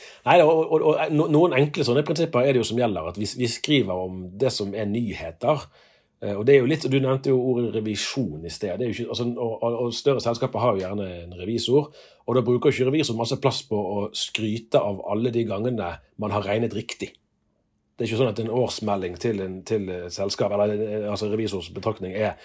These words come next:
ja, her har de jammen gjort mye god matematikk, eller gjort mange gode re-, vurderinger. Det man påpeker er jo stort sett der det ikke er som det skal være.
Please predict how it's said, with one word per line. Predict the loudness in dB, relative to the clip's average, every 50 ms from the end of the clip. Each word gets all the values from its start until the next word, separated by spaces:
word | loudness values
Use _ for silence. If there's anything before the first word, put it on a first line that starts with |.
| -20 -20 -20 -6 0
ja, | 2 4 6
her | 6 6 6
har | 4 4
de | 4
jammen | 2 2 0 -2 -4
gjort | -4 -6 -6 -8
mye | -6 -4 -4 -2 -2
god | -2 -4 -4 -6
matematikk, | -6 -6 -4 -4 -4 -4 -4 -6
eller | -4 -4 -6
gjort | -6 -6 -6
mange | -6 -4 -4 -2
gode | -2 -2 -2 -2
re-, | -4 -4 -4
vurderinger. | -4 -2 -2 -2 -2 0 0
Det | 0 0 -2
man | -4 -2 2
påpeker | 2 2 2 0 -8 -6 0 2
er | 2 2
jo | 2 2 -2 -4 -8 -10 -14 -12
stort | -2 -2 -2 -2 0 0
sett | -2 -2 -2 -6 -16 -20 -20 -20 -20 -20 _ _
der | 2 2 2 2
det | 0 -2
ikke | -2 0 0 0 0
er | 0 -2 -2 -6 _ _ _ _ _
som | -12 -10 -8 -8
det | -4
skal | -2 -2 0 0
være. | 0 0 2 2 2